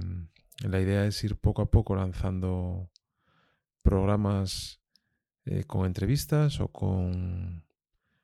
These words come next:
con alguna, mm, mesa redonda o tertulia. Bueno, iremos variando el formato para, para ir enriqueciéndolo y, y aprendiendo, porque, mm,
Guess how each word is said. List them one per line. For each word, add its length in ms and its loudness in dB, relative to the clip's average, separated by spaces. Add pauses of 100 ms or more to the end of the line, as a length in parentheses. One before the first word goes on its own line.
(140)
con 200 0
alguna, 680 2
mm, 360 -6 (640)
mesa 320 -4
redonda 380 2
o 80 2
tertulia. 800 2
Bueno, 260 -2
iremos 280 0
variando 300 2
el 60 -2
formato 540 0 (100)
para, 480 -2
para 220 0
ir 120 0
enriqueciéndolo 680 0
y, 160 -2
y 140 -2
aprendiendo, 640 0 (840)
porque, 880 2
mm, 140 -8